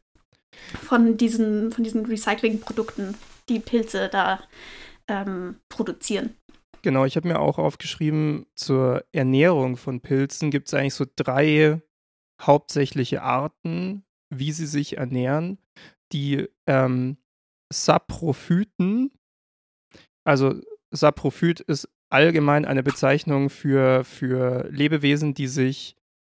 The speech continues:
Speaker 2: die sich von quasi abgestorbenem organischem Material ernähren. Und das machen diese Pilze halt auch. Also
Speaker 1: Mhm.
Speaker 2: die, die,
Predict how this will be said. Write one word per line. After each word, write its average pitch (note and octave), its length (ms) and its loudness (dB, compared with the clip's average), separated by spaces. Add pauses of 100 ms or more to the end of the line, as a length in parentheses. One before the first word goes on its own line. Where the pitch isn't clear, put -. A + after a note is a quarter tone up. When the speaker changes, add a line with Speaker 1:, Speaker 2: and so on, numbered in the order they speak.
(460)
Speaker 2:
die D3 80 -2
sich C3+ 240 -6
von B2+ 260 0
quasi C3 420 -2
abgestorbenem C3 1500 -2 (100)
organischem C#3 680 0
Material B2+ 580 0
ernähren. F3+ 640 -4 (240)
Und C3 120 -2
das C#3 120 -2
machen C#3+ 200 -2
diese C#3+ 200 -2
Pilze C#3 420 0
halt - 200 -2
auch. D#3+ 300 2
Also B2+ 400 0
Speaker 1:
Mhm. C4+ 340 8 (480)
Speaker 2:
die, C#3+ 220 -4 (800)
die, - 100 -12